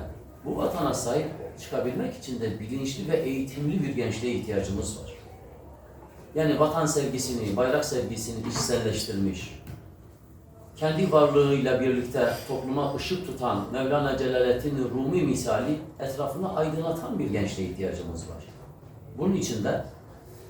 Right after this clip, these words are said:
Allah'ın ikramını ben genç kardeşlerimle paylaşıyorum arkadaşlar. Sevgili moderatörümüzün söylemlerinin ötesinde, efendim, memleketimde kuş uçmaz, kervan geçmez bir dağ mezrasında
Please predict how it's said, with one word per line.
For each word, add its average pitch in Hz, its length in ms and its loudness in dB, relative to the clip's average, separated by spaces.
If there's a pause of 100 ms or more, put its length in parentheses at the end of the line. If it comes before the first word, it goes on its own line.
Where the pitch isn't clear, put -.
(1200)
Allah'ın 151 320 4
ikramını 139 640 2 (100)
ben 135 300 2
genç 156 260 0
kardeşlerimle 143 760 0
paylaşıyorum 95 540 -2
arkadaşlar. - 680 -6 (840)
Sevgili 147 360 4
moderatörümüzün 123 1040 2 (680)
söylemlerinin 135 800 2
ötesinde, - 680 -2 (720)
efendim, 147 380 0 (100)
memleketimde 147 1000 2
kuş - 240 -6
uçmaz, - 480 -2
kervan 131 480 0
geçmez 131 600 0
bir 135 220 0
dağ 151 200 6
mezrasında 104 800 0